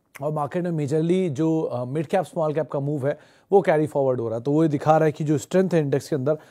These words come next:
वो शायद अभी भी कंटिन्यू रहने वाली है और अभी भी प्रिवेल करेगा इस तरह का जो, अ, तेजी का सिलसिला है। तो इस लिहाज से भी आप यहाँ पे नज़र रखेंगे, शायद मार्केट का जो मूव है, वो कंटिन्यू कर भी सकता है गोइंग फॉरवर्ड।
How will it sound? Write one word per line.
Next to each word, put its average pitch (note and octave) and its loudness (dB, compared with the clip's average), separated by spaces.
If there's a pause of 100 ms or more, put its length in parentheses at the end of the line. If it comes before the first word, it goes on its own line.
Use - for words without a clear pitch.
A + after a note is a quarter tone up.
(160)
वो D#3 0
शायद E3 0
अभी C#3 0
भी E3 2
कंटिन्यू C#3+ -2
रहने B2+ -2
वाली B2 -2
है C#3 2
और D3 2
अभी C3 -2
भी D3+ 0
प्रिवेल C#3+ 0
करेगा A2+ -4 (280)
इस C#3+ -4
तरह C#3+ 2
का C3 -2
जो, C3+ 4
अ, A#2+ -6
तेजी C3 -4
का B2+ -4
सिलसिला A2+ -8
है। G#2+ -6
तो C3 -8
इस B2+ -8
लिहाज D3+ 0
से D3 -6
भी C3+ -2 (300)
आप C3+ 0
यहाँ C3 0
पे C#3 -4
नज़र B2+ -2
रखेंगे, C3+ -8
शायद C3+ -8
मार्केट B2+ -10
का C3+ -8
जो C3 -4
मूव C3+ -4
है, C#3+ -8 (260)
वो C#3+ -6
कंटिन्यू C3+ -4
कर B2+ -4
भी A2 -6
सकता G#2 -10
है B2+ -2
गोइंग C3 0
फॉरवर्ड। F2+ -10